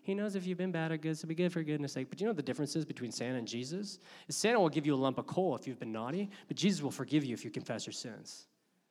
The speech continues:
and give you his kingdom and give you eternal life. He's like, "I don't want you to have a lump of coal. I want you to have all my blessings." Jesus is better than Santa. There's the message right there.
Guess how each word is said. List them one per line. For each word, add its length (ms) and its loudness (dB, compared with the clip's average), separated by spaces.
and 140 -4
give 120 4
you 120 2
his 260 -2
kingdom 560 0
and 160 -2
give 140 2
you 100 0
eternal 440 0
life. 520 -2
He's 160 -2
like, 120 0
"I 80 2
don't 120 4
want 200 4
you 60 6
to 60 6
have 260 0
a 60 2
lump 240 0
of 80 -8
coal. 360 -4
I 40 -6
want 180 2
you 60 2
to 40 0
have 280 2
all 200 6
my 160 2
blessings." 440 -4
Jesus 220 -2
is 100 -6
better 160 0
than 80 -2
Santa. 280 -4
There's 200 -4
the 80 -10
message 320 -6
right 160 -6
there. 200 -6